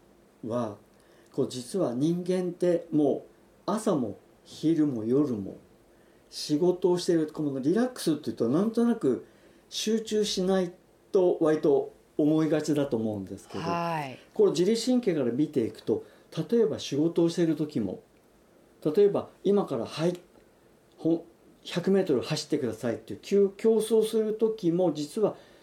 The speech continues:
Speaker 1: リラックスをしながら集中するってことをやると、体は疲れにくいんですね。
Speaker 2: おー。
Speaker 1: つまり、リラックスしないってことは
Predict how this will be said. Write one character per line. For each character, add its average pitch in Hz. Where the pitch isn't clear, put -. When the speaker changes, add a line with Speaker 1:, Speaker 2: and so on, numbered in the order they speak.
Speaker 1:
リ 147
ラ 214
ッ 220
ク -
ス 160
を 113
し -
な 143
が 185
ら 202
集 151
中 143
す -
る 139
っ -
て -
こ 120
と 139
を 113
や 110
る 151
と、 190
体 123
は 120
疲 -
れ 117
に 107
く 113
い 104
ん 87
で 151
す 156
ね。 160
Speaker 2:
お 202
ー。 -
Speaker 1:
つ -
ま 220
り、 165
リ 160
ラ 226
ッ 247
ク -
ス -
し -
な 180
い 180
っ -
て 180
こ 170
と 127
は 156